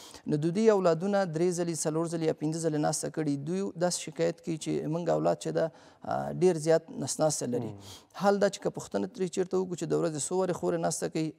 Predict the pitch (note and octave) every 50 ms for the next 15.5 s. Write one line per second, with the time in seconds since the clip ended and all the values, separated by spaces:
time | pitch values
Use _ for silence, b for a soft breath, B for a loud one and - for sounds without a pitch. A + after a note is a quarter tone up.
0 | - D#3 D3 C#3 C3 C#3 E3 E3+ F3 F3 F3 E3+ - E3+ E3 F3 E3+ - D#3 D#3
1 | - - D3+ D#3 E3+ F3 E3 D3 C3+ - - C#3+ C3+ C3 C3+ C3 A#2+ A#2 - -
2 | - D3 D3 D3+ F3+ G3 G3 F#3+ F3+ - F3+ F3 - F3 - - - F#3 F#3+ F#3+
3 | F#3+ F#3 - F3 D#3 - D#3 C#3+ - B B B B B B B B - - C3+
4 | C3+ C#3+ D#3 D3+ - - - G#3+ G3 - G#3 F#3 G#3+ G#3 G#3 G3+ - G#3+ - -
5 | G3+ F#3+ F#3 G3 G3 F#3+ F#3 - G3 G3 F#3+ - F#3 E3 E3 - D#3+ C#3 C#3+ C3
6 | C3 C#3+ D#3 D3+ - - _ _ - - - D3+ C#3+ C#3 C3+ C3 - C3 C3 -
7 | C3+ C3 B2 D3 D#3+ D#3+ F3 F3 - - - C#3+ C#3+ C#3 C3 B2+ C#3+ C#3 C3+ -
8 | C#3 C#3+ C#3+ B B B B B B B B - E3 F#3 A3 A#3 - G3+ - -
9 | C4+ B3 A#3 A#3 B3+ C#4+ - - - G3+ F#3 G#3 G3 F3 E3+ D#3 - G#3 G3+ F3
10 | D3+ D#3 D#3 E3+ F3 F3 A3+ A#3+ A#3 G#3+ F#3 D#3+ - F#3 G3 G#3 G3 G3 G3 F#3+
11 | F3 - - - - - F3 - - - F3+ F3+ F3 E3 D#3+ D3 C#3+ D3 D3+ D3+
12 | D3 - D#3+ D3 - G#3+ G#3+ G#3+ - F#3+ - - F3 D#3 D3 D#3+ F#3 A#3+ B3+ A#3
13 | F#3+ G#3 G3+ G3 F3+ F3+ F3+ E3+ E3+ F3+ F#3+ F3+ - F3+ F3 F3+ - E3+ D#3 E3
14 | F3+ F3+ F3+ F3 E3 D#3+ - D3+ B2+ - C3 C#3 C#3+ D3+ E3+ - - D3 C#3 C#3
15 | C#3+ E3+ E3+ E3 D#3+ E3+ F3+ F#3+ G3